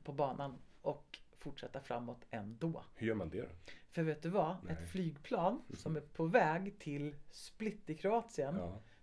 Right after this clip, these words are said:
Speaker 1: det sägs att det är ur kurs nittioåtta procent av tiden.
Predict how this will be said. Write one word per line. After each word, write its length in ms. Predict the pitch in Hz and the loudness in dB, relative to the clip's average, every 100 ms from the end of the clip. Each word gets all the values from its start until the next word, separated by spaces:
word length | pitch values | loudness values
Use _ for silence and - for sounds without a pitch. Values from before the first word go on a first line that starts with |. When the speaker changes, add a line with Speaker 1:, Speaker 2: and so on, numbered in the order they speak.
| - | -16
Speaker 1:
det 120 | 143 | -10
sägs 760 | - - 247 196 262 - - - - | -6 0 4 4 4 -4 -10 -14 -14
att 200 | 139 - | -12 -6
det 160 | 139 | -6
är 60 | 123 - - | -6 -8 -6
ur 640 | - 226 131 139 175 208 - - | -2 0 -2 -4 -4 -6 -10 -18
kurs 560 | - - - - - - - - | -4 -2 -2 -4 -8 -12 -18 -8
nittioåtta 500 | 156 160 - 160 160 | -4 -4 -2 -2 -2
procent 380 | 156 160 139 139 | -2 0 -2 0
av 100 | 139 | -2
tiden. 380 | - 196 175 | -2 -2 -2